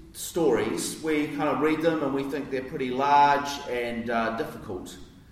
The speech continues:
But actually, there are some writers who say that Jesus is tested in the same general categories that we are tested in every day. He is tested in these three areas.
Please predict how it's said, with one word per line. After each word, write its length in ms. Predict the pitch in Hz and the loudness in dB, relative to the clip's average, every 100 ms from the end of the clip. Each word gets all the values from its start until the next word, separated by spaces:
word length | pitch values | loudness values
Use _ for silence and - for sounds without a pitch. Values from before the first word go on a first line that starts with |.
| - - - - - | -20 -20 -20 -12 -2
But 100 | 180 | 0
actually, 540 | 208 208 185 165 156 | 2 0 0 0 2
there 160 | 156 151 | 2 4
are 60 | 156 | 4
some 260 | 202 180 | 0 0
writers 340 | 165 151 147 147 | 2 4 2 -2
who 120 | 139 | -4
say 440 | - 143 143 139 | -2 4 6 6
that 200 | 143 139 | 4 0
Jesus 380 | 190 196 202 185 | -2 -2 -2 -4
is 200 | 160 - | -6 -8
tested 400 | 170 156 - 156 | -6 -6 0 0
in 120 | 135 | 0
the 80 | 127 | -2
same 460 | - 170 170 165 151 | -4 -2 -2 -2 -4
general 440 | 151 151 143 143 143 | -4 -2 -2 -2 -4
categories 680 | 151 139 107 90 107 - | -4 -6 -6 -6 -6 -6
that 260 | - 139 - | -2 -2 2
we 240 | 202 151 - | 2 2 -2
are 140 | 120 | -6
tested 400 | - 117 - 101 | -8 -10 -8 -8
in 280 | 90 - - - - - - | -8 -10 -14 -16 -18 -14 -10
every 300 | 165 147 131 | -8 -6 -4
day. 320 | 117 90 - - - - - - - - - - - - | -2 -4 -6 -10 -14 -18 -20 -20 -20 -20 -20 -20 -12 -4
He 80 | |
is 200 | 175 175 | -2 -2
tested 360 | 190 175 - 160 | -4 -4 -2 0
in 240 | 151 151 | 0 0
these 440 | 156 175 170 - - | 0 0 0 -2 -6
three 320 | 156 131 135 | -4 0 0
areas. 580 | 123 95 - - - | 0 -2 -6 -10 -12